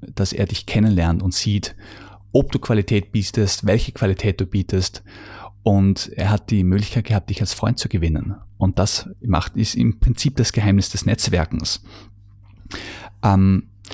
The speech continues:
ein Beispiel hierfür, ich werde jetzt natürlich nicht auf das Ganze spezifisch eingehen, weil hierfür gibt es eben bereits erwähntes Tutorial in Band fünf meiner E-Book-Reihe.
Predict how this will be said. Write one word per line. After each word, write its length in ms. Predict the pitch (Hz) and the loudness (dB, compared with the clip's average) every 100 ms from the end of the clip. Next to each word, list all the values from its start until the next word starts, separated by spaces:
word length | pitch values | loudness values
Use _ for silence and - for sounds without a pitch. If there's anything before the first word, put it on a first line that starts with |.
| - - | -18 -2
ein 180 | 117 123 | 2 4
Beispiel 380 | 101 120 - 98 | 4 2 2 2
hierfür, 340 | 95 - 110 | 2 2 2
ich 140 | 92 98 | 2 2
werde 180 | 104 | 4
jetzt 140 | 113 - | 2 2
natürlich 300 | 110 113 104 | 2 0 0
nicht 160 | 120 113 | 0 0
auf 80 | - | -2
das 160 | 104 | -2
Ganze 440 | 107 104 - 98 98 | 2 2 4 2 2
spezifisch 540 | - - 120 113 - | -2 -2 0 0 2
eingehen, 420 | 101 107 92 90 | 2 4 4 4
weil 140 | 85 87 | 4 4
hierfür 320 | 92 87 92 | 2 2 -2
gibt 240 | - 107 | -2 -2
es 100 | 104 | 0
eben 240 | 92 90 87 | 2 2 2
bereits 360 | 87 82 87 | 0 0 0
erwähntes 400 | 98 92 90 - | 2 2 0 -2
Tutorial 420 | - - 95 92 92 | -4 0 2 2 2
in 140 | 90 | 2
Band 180 | 87 90 | 2 2
fünf 280 | 104 104 - | 2 2 2
meiner 160 | 90 | 2
E-Book-Reihe. 600 | 95 98 95 87 82 101 | 2 0 2 2 2 0